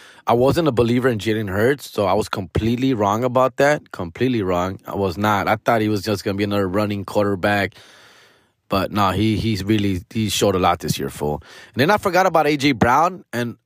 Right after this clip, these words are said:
and even when I did remember about A J Brown, I realized his quarterback is Hurts. I'm sorry, did I say Fields? Uh, Hurts. Uh, Hurts. Uh, once I realized his quarterback's hurt, I didn't trust him. I didn't, I don't, I didn't trust Hurts as a throwing quarterback. I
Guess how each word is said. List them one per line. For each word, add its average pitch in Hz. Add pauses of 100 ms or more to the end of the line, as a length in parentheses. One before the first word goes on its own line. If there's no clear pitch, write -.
and 120
even 160
when 156
I 131
did 123
remember 160
about 156
A 151
J 139
Brown, 156
I 117
realized 117
his 113
quarterback 117
is 98 (880)
Hurts. 143
I'm 156
sorry, 117
did 117
I 123
say 135
Fields? 151
Uh, 104
Hurts. 101 (200)
Uh, 95
Hurts. 147 (1000)
Uh, 107
once 135
I 185
realized 151
his 127
quarterback's 147
hurt, 156
I 123
didn't 123
trust 113
him. 95
I 104
didn't, 117
I 131
don't, 160
I 131
didn't 156
trust 151
Hurts 143
as 110
a 95
throwing 117
quarterback. 92 (160)
I 98